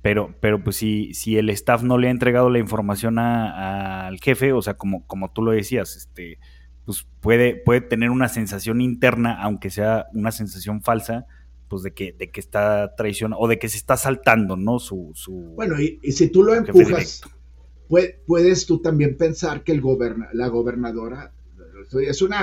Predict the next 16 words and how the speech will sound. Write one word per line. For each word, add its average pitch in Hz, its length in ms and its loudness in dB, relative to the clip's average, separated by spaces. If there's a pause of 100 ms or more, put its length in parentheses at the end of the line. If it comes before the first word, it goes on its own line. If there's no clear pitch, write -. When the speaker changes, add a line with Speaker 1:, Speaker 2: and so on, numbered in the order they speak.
(160)
Speaker 2:
caso 160 260 -2
espe-, 98 640 -8
teórico, 139 680 2 (680)
puede 185 340 6
orientar 156 680 4
la 170 120 2
documentación 135 880 0
que 135 120 -4
se 123 160 -2
va, 127 260 -6
que 127 80 -2
el 120 60 2
staff 135 400 -6
va 135 80 -2
a 135 100 -8
presentar 135 720 -6